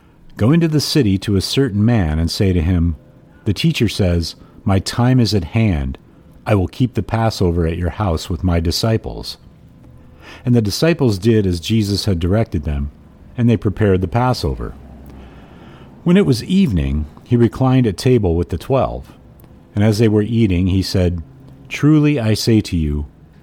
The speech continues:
one of you will betray me." And they were very sorrowful and began to say to him one after another,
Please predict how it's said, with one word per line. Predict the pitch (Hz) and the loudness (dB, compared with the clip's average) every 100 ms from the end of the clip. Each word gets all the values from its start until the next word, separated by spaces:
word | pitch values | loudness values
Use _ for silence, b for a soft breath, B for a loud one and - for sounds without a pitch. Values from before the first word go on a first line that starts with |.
| - | -4
one | 98 131 | 0 2
of | 95 80 | 2 0
you | 80 | -2
will | 78 87 | 0 0
betray | 80 76 - 104 92 | 0 -2 -2 0 -2
me." | 58 60 - - _ - - B B B B B | -4 -10 -16 -20 _ -20 -20 B B B B B
And | 117 | 2
they | 120 | 4
were | 104 | 4
very | 85 127 151 123 | 4 2 2 0
sorrowful | - 120 120 82 80 80 98 | 0 0 0 0 -2 0 0
and | |
began | 95 92 110 107 | 0 2 2 0
to | |
say | 98 113 104 | 0 0 2
to | 95 | 2
him | 101 95 82 | 2 2 0
one | 104 110 | 0 2
after | 104 - 95 | 2 0 0
another, | 92 113 92 95 | 2 2 0 -2